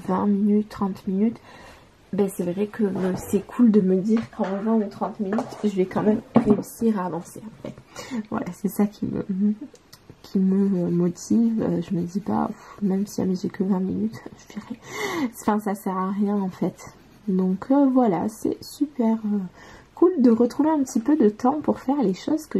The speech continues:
j'aime. Parce que là, euh, voilà. En plus, je sais pas si vous êtes comme moi, mais, euh, moi je marche beaucoup avec le temps.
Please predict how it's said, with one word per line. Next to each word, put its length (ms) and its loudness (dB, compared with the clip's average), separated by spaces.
j'aime. 320 -2
Parce 220 -2
que 100 -2
là, 320 0
euh, 100 0
voilà. 180 -6
En 140 0
plus, 440 0
je 120 -4
sais 180 -2
pas 180 -2
si 160 -2
vous 160 0
êtes 160 0
comme 200 -2
moi, 280 -2
mais, 340 -2
euh, 40 -4
moi 180 4
je 120 2
marche 360 2
beaucoup 380 2
avec 360 2
le 140 4
temps. 300 -4